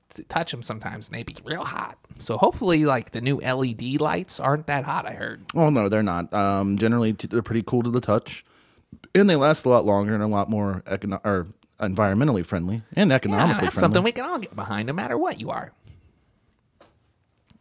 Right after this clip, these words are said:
Speaker 2: It's still a strange choice of language. Um,
Speaker 1: Is it?
Speaker 2: I just w-, wanna make sure that people understand that Homes and Gardens Network,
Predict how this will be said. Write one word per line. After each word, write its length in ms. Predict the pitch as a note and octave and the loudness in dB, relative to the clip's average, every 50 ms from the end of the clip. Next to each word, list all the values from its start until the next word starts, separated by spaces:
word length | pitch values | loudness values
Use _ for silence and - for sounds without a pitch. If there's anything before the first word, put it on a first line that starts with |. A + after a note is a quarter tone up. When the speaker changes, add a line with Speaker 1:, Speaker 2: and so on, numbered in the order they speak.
| _ _ - | _ _ -18
Speaker 2:
It's 180 | - - - - | -18 -16 -16 -12
still 220 | - - A#3+ A#3 | -6 -2 0 0
a 40 | F#3+ | 0
strange 360 | - - F3+ E3+ D#3+ D3 - | 0 0 0 0 0 0 0
choice 240 | - E3+ D#3 C#3+ - | 2 2 2 2 0
of 100 | A2 G#2+ | -2 0
language. 540 | B2+ B2 A#2 G#2+ G2 F2 D#2 - - - - - - - _ _ - - - - | 2 2 2 2 0 -2 -4 -6 -12 -14 -16 -20 -20 -20 _ _ -20 -18 -16 -14
Um, 260 | - - - - - - | -12 -12 -12 -12 -8 -4
Speaker 1:
Is 200 | - - E4+ - | -2 -2 0 0
it? 160 | C5 B4+ - - _ - _ _ _ _ _ _ _ _ _ _ _ _ _ _ - | -2 -2 -4 -8 _ -20 _ _ _ _ _ _ _ _ _ _ _ _ _ _ -8
Speaker 2:
I 60 | - | -2
just 280 | E3 A#3+ G#3+ - - - | 0 0 0 -2 -4 -10
w-, 280 | A#3 A3+ G3 F3 - - | -16 -12 -6 -6 -4 -2
wanna 180 | - F3+ F3+ E3+ | 2 4 6 6
make 200 | E3 D3+ C#3 B2 | 6 6 4 2
sure 200 | - - C#3+ B2 | 2 2 2 2
that 120 | G#2 - | 2 0
people 320 | - B2+ C3+ - B2 B2 B2 | -4 -4 -2 2 4 6 6
understand 540 | A#2+ A#2 A2+ G#2 - - A#2+ A2+ A2 A2 | 6 4 2 0 0 0 2 2 4 2
that 160 | G2+ G2 F#2 - | 2 0 -2 -2
Homes 240 | G#2+ A#2+ A#2+ A#2 A2+ | -2 0 0 0 0
and 80 | G#2+ | 4
Gardens 300 | G#2 A2+ A2+ A2 G#2 G2 | 4 6 6 4 4 0
Network, 380 | A2+ G#2+ - G#2+ G2+ G2 F2 | 0 -2 0 0 0 0 0